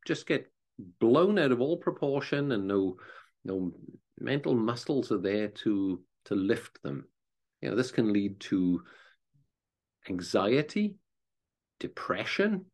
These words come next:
and, and in some very, very extreme instances, you know, and depending on the environment, um,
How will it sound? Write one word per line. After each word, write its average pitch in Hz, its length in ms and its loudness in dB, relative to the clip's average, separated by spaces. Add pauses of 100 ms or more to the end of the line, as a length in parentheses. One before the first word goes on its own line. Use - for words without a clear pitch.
(220)
and, 113 260 -10
and 117 540 -2
in 110 220 -4
some 127 360 0
very, 120 400 4
very 95 380 2
extreme 143 760 0
instances, 95 1040 -2
you - 140 -10
know, 82 180 -8
and - 100 -10
depending 107 520 0
on 92 160 0
the 90 100 2
environment, 92 960 0 (1080)
um, 131 400 -8